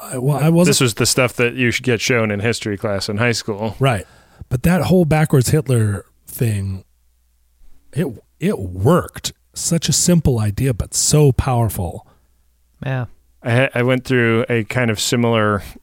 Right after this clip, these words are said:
Speaker 2: arc with it where initially I thought, I was very worried that it was gonna be corny and stupid, and the length of the montage,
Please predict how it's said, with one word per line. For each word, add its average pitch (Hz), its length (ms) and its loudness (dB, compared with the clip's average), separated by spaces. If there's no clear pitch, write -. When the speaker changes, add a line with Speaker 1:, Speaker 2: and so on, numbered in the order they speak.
Speaker 2:
arc 123 400 0
with 117 200 0
it 107 160 0
where 107 420 0
initially 113 840 0
I 113 140 0
thought, 107 380 -2
I 131 80 -4
was 120 160 0
very 139 260 2
worried 120 340 2
that 110 100 2
it 117 60 2
was 110 160 -2
gonna 113 140 0
be 104 120 0
corny 107 420 0
and 101 280 -2
stupid, 123 600 -2
and 107 500 -4
the 110 120 -2
length 113 460 -2
of 120 260 -4
the 127 80 -2
montage, 135 840 0